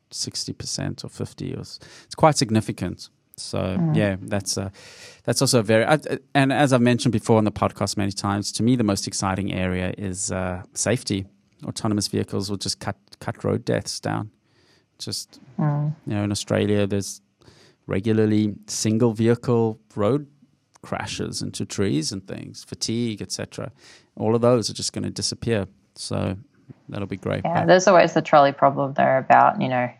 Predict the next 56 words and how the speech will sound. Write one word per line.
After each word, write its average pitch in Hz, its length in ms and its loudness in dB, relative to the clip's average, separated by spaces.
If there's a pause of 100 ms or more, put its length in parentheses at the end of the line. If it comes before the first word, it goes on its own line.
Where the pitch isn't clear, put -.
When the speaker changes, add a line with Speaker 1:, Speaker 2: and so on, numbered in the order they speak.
Speaker 2:
who 156 100 6
do 143 80 4
you 135 120 4
program 131 480 4
the 127 80 -2
car - 480 2
to - 100 -4
hit - 500 -2 (1040)
if - 160 -2
it - 80 6
had - 200 0
to - 80 -8
hit - 180 -6
someone? - 420 0 (1300)
Speaker 1:
Yeah, 143 400 6 (140)
yeah. 98 200 -2
Look, 107 180 0
there, 110 200 6
Speaker 2:
Like, 139 120 8
Speaker 1:
there 120 100 6
Speaker 2:
how 156 180 8
do 151 60 0
you, 147 320 -2 (120)
how 147 140 2
do 143 80 2
you 143 180 -4
ethically - 600 2
choose, - 800 -2 (640)
you 156 100 8
know, 117 160 8
if - 240 0 (300)
if 160 200 2
the 160 60 2
car 147 300 6
had - 260 4
to 165 100 -2
swerve 143 500 6
in 127 60 -8
an 135 140 -10
emergency 147 720 2
and 135 160 -2
on 131 160 -6
one 147 200 4
side 147 300 4
was 135 160 -2
a - 100 0
four-year-old 143 560 4
child - 320 4
and 135 140 -4
the 135 60 -2
other 139 200 0
side 147 320 4
was 143 160 -4
a 135 60 -2
ninety-four-year-old 147 840 4
grandmother, 147 520 6